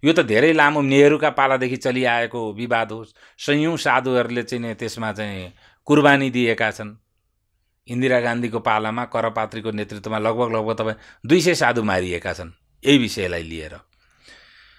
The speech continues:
र त्यसमा, म, अटल बिहारी वाजपेयीको पालामा पनि सबभन्दा बढी चर्को गोमांसको पक्षमा भाषण गर्ने मान्छे चाहिँ नि ममता बनर्जी हुन्।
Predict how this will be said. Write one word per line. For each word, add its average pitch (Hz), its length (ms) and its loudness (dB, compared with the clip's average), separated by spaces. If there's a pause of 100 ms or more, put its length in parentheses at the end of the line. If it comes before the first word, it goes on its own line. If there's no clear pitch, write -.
(1080)
र 160 60 6 (420)
त्यसमा, 190 540 6
म, 104 1120 0 (120)
अटल 202 220 4
बिहारी 196 300 6
वाजपेयीको 160 600 2
पालामा 147 440 2
पनि 160 220 -4
सबभन्दा 180 520 0
बढी 165 200 2
चर्को 151 360 -2
गोमांसको 127 1400 0
पक्षमा 127 600 0 (420)
भाषण 101 380 0
गर्ने 107 320 -2
मान्छे 98 320 -6
चाहिँ 110 200 -8
नि - 20 -6
ममता 98 340 -2
बनर्जी 78 420 -10
हुन्। 80 100 -18